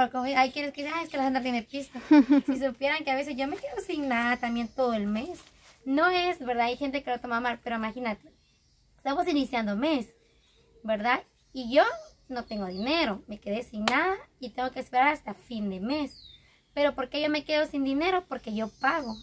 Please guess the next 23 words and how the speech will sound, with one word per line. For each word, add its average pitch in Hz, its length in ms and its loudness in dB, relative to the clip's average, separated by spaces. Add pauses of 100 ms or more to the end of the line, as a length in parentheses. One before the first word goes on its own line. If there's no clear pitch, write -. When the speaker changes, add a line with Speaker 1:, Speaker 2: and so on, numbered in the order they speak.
(200)
Speaker 1:
Entonces, 247 440 -6 (320)
a 233 60 -8
mí 240 120 -4
no 294 100 0
me 285 100 -2
gusta 220 260 -8
deber. 226 360 -2 (580)
Primero 254 460 -2
son, 262 580 -2
¿cómo 277 240 -4
se 285 100 -6
le 269 60 -2
llama 277 280 2
eso, 339 180 -8
Flor? 330 180 -6 (840)
Primero 247 460 0
es 240 420 0
lo, 208 800 -4 (1500)
eh, 208 800 -6 (800)
¿cómo 277 160 -4
se 294 100 -10
le 294 100 -2
dice? 262 260 -8